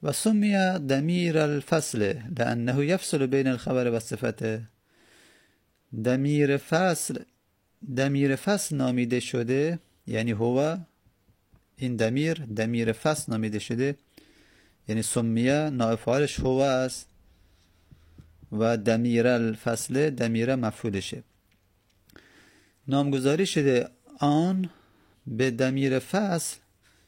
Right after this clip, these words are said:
چون که جدایی میندازه، چون که فصل یعنی جدایی، جدایی میندازه بین خبر و صفت،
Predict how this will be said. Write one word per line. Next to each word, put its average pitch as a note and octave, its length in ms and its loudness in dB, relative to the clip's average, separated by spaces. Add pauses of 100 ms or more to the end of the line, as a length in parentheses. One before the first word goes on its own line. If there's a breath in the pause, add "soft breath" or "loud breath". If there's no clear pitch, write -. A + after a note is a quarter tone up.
(160 soft breath)
چون F#3 240 -2
که G3 400 2 (380)
جدایی C3+ 440 2
میندازه، D3 640 2 (640)
چون B2 140 -4
که A#2+ 100 -4
فصل E3+ 300 0
یعنی E3+ 140 0
جدایی، C#3+ 380 2
جدایی B2 320 0
میندازه C3+ 400 2
بین C3 280 0
خبر C3+ 320 0
و E3+ 220 -2 (220)
صفت، A2 680 -4